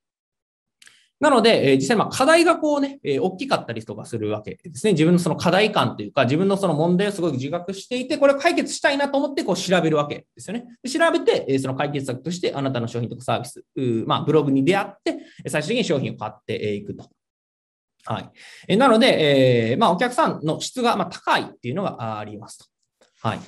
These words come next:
で、あとはすぐ購入してくれるっていうので、まあ、問題だったりとか課題感が強いので、まあ、すぐ購入につながるということですね。まあ、こちらからなんかこう積極的にセールスしたりとかっていうわけじゃなくて、向こう側から、あ、これもう欲しかったんでくださいみたいな形でですね、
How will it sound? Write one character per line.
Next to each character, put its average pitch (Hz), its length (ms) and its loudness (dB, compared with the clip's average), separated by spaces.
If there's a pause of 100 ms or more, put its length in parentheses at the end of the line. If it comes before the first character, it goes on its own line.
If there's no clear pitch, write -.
(340)
で、 339 80 6
あ 349 80 8
と 311 120 4
は 165 100 6
す 330 180 6
ぐ 262 200 4
購 190 180 6
入 170 220 6
し - 80 -4
て 165 80 0
く 165 100 0
れ 156 140 6
る 143 100 2
っ 139 60 0
て 113 160 -8
い - 20 -6
う - 40 -10
の 113 120 -10
で、 190 260 2
ま 190 240 0
あ、 180 40 -10
問 262 240 0
題 359 160 4
だ 392 80 2
っ - 60 -4
た 170 80 0
り 139 40 -2
と 131 120 -6
か - 100 -14
課 196 100 0
題 277 180 0
感 165 200 -4
が 120 80 -8
強 202 320 -2
い 107 80 -6
の 98 120 -16
で、 170 160 -4
ま 185 60 -6
あ、 190 40 -6
す - 140 -6
ぐ 277 120 -2
購 175 260 -2
入 156 160 -2
に 147 140 -6
つ 160 120 -12
な 156 120 -2
が 139 100 0
る 120 220 -2
と - 80 -20
い - 0 -
う - 80 -20
こ 117 100 -10
と 107 80 -10
で - 60 -16
す - 80 -6
ね。 233 60 0
ま 226 60 0
あ、 - 40 -2
こ 233 80 2
ち 302 80 2
ら 302 80 2
か 330 80 6
ら 196 100 4
な 180 80 4
ん 185 60 0
か 143 80 -6
こ 131 100 -4
う 131 60 -2
積 170 160 -4
極 180 160 -2
的 190 100 -4
に 190 100 -2
セ 269 120 -6
ー 226 40 -4
ル 190 60 -6
ス 131 140 -12
し 131 80 -12
た 151 100 -4
り 127 60 -8
と 123 80 -12
か 117 80 -10
っ - 100 -18
て 127 60 -8
い 127 40 -2
う 135 40 0
わ 180 80 0
け 120 80 -2
じ 120 40 -2
ゃ 123 40 -2
な 127 60 -6
く 156 40 -10
て、 156 60 -2
向 165 260 -2
こ 311 140 0
う - 20 -6
側 294 160 4
か 302 120 2
ら、 185 120 0
あ、 180 60 0
こ 226 120 -4
れ 226 60 0
も 214 120 -4
う 208 40 -4
欲 262 80 -2
し - 80 -12
か 220 80 -6
っ - 80 -14
た 123 60 -14
ん 113 40 -10
で 120 60 -14
く 139 60 -10
だ 143 100 -2
さ 110 100 -8
い 104 80 -16
み 123 80 -10
た 117 60 -6
い 110 60 -4
な 113 60 -6
形 117 240 -6
で 107 100 -8
で - 100 -20
す - 100 -20
ね、 233 160 0